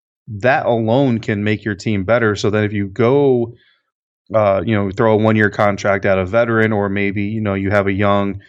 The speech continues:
quarterback in there. I mean, uh, people, people underestimate the confidence of Bruce Arians in his ability to, to one, to coach and his ability to get the best out of quarterbacks. And so, you know,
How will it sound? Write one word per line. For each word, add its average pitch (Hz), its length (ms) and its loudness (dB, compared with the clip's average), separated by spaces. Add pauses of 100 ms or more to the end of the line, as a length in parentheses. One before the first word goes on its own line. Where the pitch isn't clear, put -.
(240)
quarterback 101 440 0
in 101 120 -4
there. 101 120 -2
I 101 80 2
mean, 101 320 0 (720)
uh, 113 280 0 (120)
people, 190 600 0 (140)
people 170 280 0
underestimate 135 680 2
the 113 60 -4
confidence 131 600 -2
of 117 100 -4
Bruce 117 240 0
Arians 123 480 2 (440)
in 107 260 2
his 113 300 0
ability 113 520 2
to, 107 300 -4
to 113 140 -2
one, 110 260 2
to 104 60 0
coach 113 360 0
and 104 160 0
his 104 140 0
ability 107 600 0 (260)
to 120 100 -4
get 113 80 2
the 101 80 -4
best 107 240 0
out 104 120 2
of 101 60 -6
quarterbacks. 110 680 -2 (420)
And 101 760 2 (540)
so, 110 580 0
you 120 120 -2
know, 101 320 -2